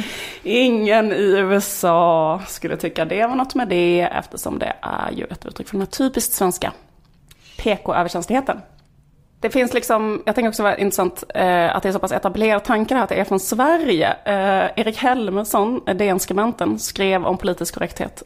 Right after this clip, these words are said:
Speaker 2: eh, i D N förra veckan. Och då hittade han liksom rötterna till hela fenomenet i liksom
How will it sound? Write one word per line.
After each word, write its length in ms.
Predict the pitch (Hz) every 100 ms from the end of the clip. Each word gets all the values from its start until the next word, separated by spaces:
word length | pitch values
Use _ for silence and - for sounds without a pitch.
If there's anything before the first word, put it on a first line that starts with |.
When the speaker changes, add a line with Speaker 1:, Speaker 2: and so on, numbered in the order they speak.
| -
Speaker 2:
eh, 480 | 180 170 - - -
i 60 | 185
D 120 | 190
N 240 | 175 185 -
förra 160 | - 196
veckan. 240 | 190 - - - - - - -
Och 100 | 202
då 300 | 190 190 190
hittade 320 | 240 - 190
han 80 | 190
liksom 260 | 381 208 208
rötterna 580 | 196 277 - - 339 208
till 120 | 226
hela 160 | 180
fenomenet 800 | 180 196 196 196 262 294 240 202
i 240 | - 190 185
liksom 480 | - 190 185 -